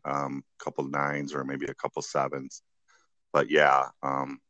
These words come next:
it was, uh, a lot shortened. Uh, an-, another wrench that took into place was, uh, M L B or the World Baseball Classic was having qualifying games,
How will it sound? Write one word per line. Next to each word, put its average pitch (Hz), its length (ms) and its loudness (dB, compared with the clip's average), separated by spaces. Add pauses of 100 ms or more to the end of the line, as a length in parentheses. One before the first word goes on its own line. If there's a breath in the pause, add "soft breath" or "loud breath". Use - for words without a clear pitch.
(340)
it 78 80 0
was, 73 280 -4
uh, 71 320 2
a 71 60 -2
lot 80 260 4
shortened. 82 600 4 (1400 soft breath)
Uh, 98 380 8 (420 loud breath)
an-, 101 260 2
another 95 340 6
wrench 90 340 6
that 78 140 4
took 90 220 0
into 85 160 2
place 82 440 4
was, 78 340 2
uh, 71 320 0 (160)
M 85 140 4
L 78 120 4
B 78 200 2
or 73 160 2
the 76 100 0
World 78 280 4 (140)
Baseball 76 340 4
Classic 76 520 4
was 71 160 -6
having 73 300 2
qualifying 76 580 6
games, 73 420 -8